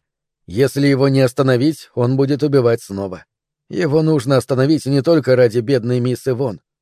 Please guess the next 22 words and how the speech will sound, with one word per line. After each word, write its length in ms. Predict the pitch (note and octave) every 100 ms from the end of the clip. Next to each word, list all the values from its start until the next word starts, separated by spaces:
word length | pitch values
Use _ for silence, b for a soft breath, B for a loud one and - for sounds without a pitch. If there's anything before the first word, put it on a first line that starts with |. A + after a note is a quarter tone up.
| -
но 220 | A2 C#3
и 80 | C#3
ради 300 | C#3+ B2 C3
других 420 | C3+ C#3+ E3 A2+
девушек, 480 | A2+ D3 G#2+ G#2+ G#2
которые 340 | A#2+ C3+ B2
попадутся 560 | C3+ B2 B2 C#3+ - C3
ему 160 | B2
на 140 | B2 B2
пути. 380 | B2 - G2+ - _ _ _ _ _ _ _
«Если 500 | F#2 F2+ A#2 - B2+
он 140 | A#2+
отправится 680 | A#2 - A#2+ A#2 A2+ - A2
в 80 | -
Колорадо, — 840 | G#2+ G#2 G2+ A2 D#3 B2+ F2+ D2 _ _ _ -
думает 460 | F2+ A2 A2 G#2+
Джалберт, — 520 | F#2 G#2+ F#2+ F#2 D#2+ b b b b b _
мы 140 | -
можем 400 | F3+ F3 C3+ D3+
потерять 500 | B2+ B2+ B2+ C#3+ B2+
его 240 | G#2+ G#2 A2+
след. 560 | - G2+ A2 - _